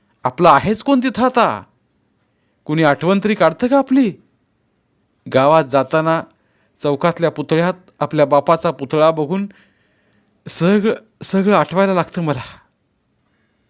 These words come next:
डोळ्यांसमोर पेटलेलं घर दिसायला लागतं आणि होरपळून गेलेले दादा दिसतात. रडायला येतं मग. तूच सांग, काय आहे आपलं तिथं आता? कशासाठी जाऊ मी उद्या गावात राहायला?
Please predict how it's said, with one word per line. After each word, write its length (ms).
डोळ्यांसमोर 720
पेटलेलं 560
घर 220
दिसायला 440
लागतं 380
आणि 180
होरपळून 480
गेलेले 340
दादा 360
दिसतात. 680
रडायला 420
येतं 240
मग. 280
तूच 160
सांग, 380
काय 200
आहे 200
आपलं 280
तिथं 200
आता? 240
कशासाठी 560
जाऊ 200
मी 100
उद्या 240
गावात 340
राहायला? 460